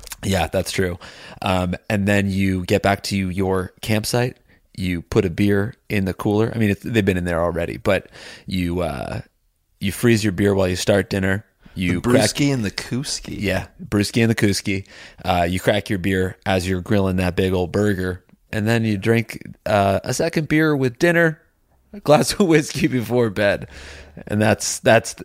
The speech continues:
Speaker 1: staring at the stars, by the by. Okay, that's the goat hiking
Speaker 2: That's
Speaker 1: day.
Speaker 2: right, yeah. We light a fire, right?
Speaker 1: Yeah,
Speaker 2: You
Speaker 1: oh,
Speaker 2: already
Speaker 1: yeah,
Speaker 2: said
Speaker 1: yeah.
Speaker 2: that. Okay.
Speaker 1: You're, you're, you light the fire, you're cooking that burger on the fire.
Speaker 2: Oh, yeah. That's, I, that's a perfect day. I don't think I really have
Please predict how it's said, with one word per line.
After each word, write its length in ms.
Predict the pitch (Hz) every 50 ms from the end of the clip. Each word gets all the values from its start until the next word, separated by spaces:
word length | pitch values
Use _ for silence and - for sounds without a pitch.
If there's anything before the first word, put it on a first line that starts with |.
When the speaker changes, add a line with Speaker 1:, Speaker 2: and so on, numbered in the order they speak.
| - -
Speaker 1:
staring 340 | - - - 135 127 123 120
at 100 | 113 -
the 80 | 98
stars, 300 | 92 - - 85 82 -
by 200 | - - 117 101
the 100 | 90 82
by. 280 | 80 - 82 - - - - -
Okay, 360 | - 107 - - 92 82 90 - _ _
that's 260 | 113 110 104 - -
the 80 | 117
goat 180 | 98 98 92 76
hiking 240 | - 90 - - -
Speaker 2:
That's 100 | - -
Speaker 1:
day. 80 | -
Speaker 2:
right, 220 | - - 87 85 -
yeah. 260 | - 92 90 85 87
We 120 | 101 110
light 180 | 113 120 123 107
a 40 | 101
fire, 440 | - - 101 95 92 85 76 65 62
right? 300 | - 95 92 90 90 - -
Speaker 1:
Yeah, 160 | - 120 98
Speaker 2:
You 40 | 87 90
Speaker 1:
oh, 20 | 143
Speaker 2:
already 120 | 143 131
Speaker 1:
yeah, 120 | 120 98 -
Speaker 2:
said 60 | 92 90
Speaker 1:
yeah. 120 | - -
Speaker 2:
that. 80 | - -
Okay. 100 | - 131
Speaker 1:
You're, 400 | 120 127 135 139 127 117 123 147
you're, 240 | 139 117 127 135 139 139 127
you 100 | 143 135 135
light 140 | 131 127
the 80 | - 107
fire, 180 | - 110 104 101
you're 140 | 98 104
cooking 300 | 98 - 123 110 - 101
that 140 | 98 92 87
burger 260 | - 90 90 - - 58
on 60 | 71
the 80 | - -
fire. 360 | - - 62 - - - - - - -
Speaker 2:
Oh, 60 | 113
yeah. 320 | 92 82 78 76 - - - -
That's, 180 | - 104 - - -
I, 100 | - 113 117
that's 200 | 113 127 - -
a 40 | 110
perfect 400 | 92 - 107 95 92 95 90 87
day. 220 | 107 104 92 80 -
I 60 | -
don't 180 | 92 101 101 78
think 160 | 113 101 90
I 40 | 104
really 240 | 101 95 95 95 98
have 360 | 98 95 92 90 87 - -